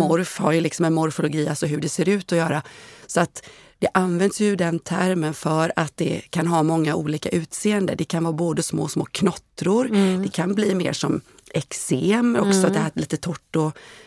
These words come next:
Speaker 1: fjälligt. Det kan bli som nässelutslag,
Speaker 2: Mm.
Speaker 1: såna där vit-,
Speaker 2: Mm.
Speaker 1: vit, eh, <laughs> röda
Speaker 2: Mm.
Speaker 1: och s-, eh, utslag liksom som, eh,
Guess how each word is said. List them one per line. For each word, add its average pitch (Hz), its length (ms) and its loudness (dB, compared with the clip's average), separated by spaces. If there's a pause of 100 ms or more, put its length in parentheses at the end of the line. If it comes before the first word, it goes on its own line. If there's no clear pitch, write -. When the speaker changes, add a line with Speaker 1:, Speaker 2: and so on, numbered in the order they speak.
Speaker 1:
fjälligt. 160 540 2 (220)
Det 156 80 0
kan 170 280 0
bli 185 140 2
som 160 240 2
nässelutslag, 170 880 -2
Speaker 2:
Mm. 170 200 2
Speaker 1:
såna 180 180 2
där 156 280 0 (380)
vit-, - 640 0
Speaker 2:
Mm. 185 120 0
Speaker 1:
vit, - 300 -6
eh, 151 560 2
<laughs> - 20 -2
röda 156 580 0
Speaker 2:
Mm. 185 460 2 (220)
Speaker 1:
och - 220 -2
s-, - 160 -8
eh, 160 300 0
utslag 156 400 0
liksom 151 240 -2
som, 147 240 0 (520)
eh, - 160 -2